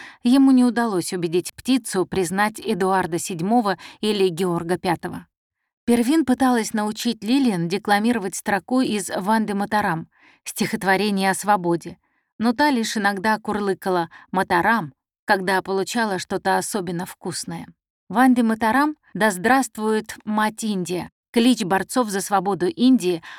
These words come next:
а также название знаменитого стихотворения. Первин открыла дверцу клетки. Птица порскнула наружу огромным шаром бледно-зеленых перьев. Стремительно взмахивая крыльями,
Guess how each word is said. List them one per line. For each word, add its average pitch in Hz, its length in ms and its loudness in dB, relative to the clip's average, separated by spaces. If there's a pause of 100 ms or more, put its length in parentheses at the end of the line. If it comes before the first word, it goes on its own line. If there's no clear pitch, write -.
а 208 100 0
также 240 380 -2
название 202 560 0
знаменитого 185 680 -4
стихотворения. 170 880 -4 (640)
Первин 254 380 4
открыла 233 420 0
дверцу 196 420 -6
клетки. 185 540 -6 (300)
Птица 220 440 -4
порскнула 214 600 -2
наружу 202 500 0
огромным 196 640 -2
шаром 220 480 0 (200)
бледно-зеленых 180 880 0
перьев. 175 500 -4 (380)
Стремительно 196 920 2
взмахивая 185 760 0
крыльями, 190 580 0